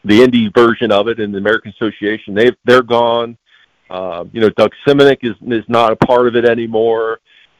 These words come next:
Um, y-, you know, there's turnover in Lincoln, and, and, um, you know, Cleburne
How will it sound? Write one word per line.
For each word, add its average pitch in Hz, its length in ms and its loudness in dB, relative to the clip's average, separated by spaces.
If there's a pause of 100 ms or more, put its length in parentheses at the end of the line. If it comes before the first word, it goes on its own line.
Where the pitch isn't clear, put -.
Um, - 600 -8 (680)
y-, - 120 -12 (200)
you - 240 -2
know, 95 140 8
there's 98 240 2
turnover 120 640 2
in 92 80 -6
Lincoln, 127 800 -4
and, 92 340 -14
and, 87 460 -14 (680)
um, 78 680 -12 (380)
you 110 80 2
know, 95 100 4
Cleburne 123 540 2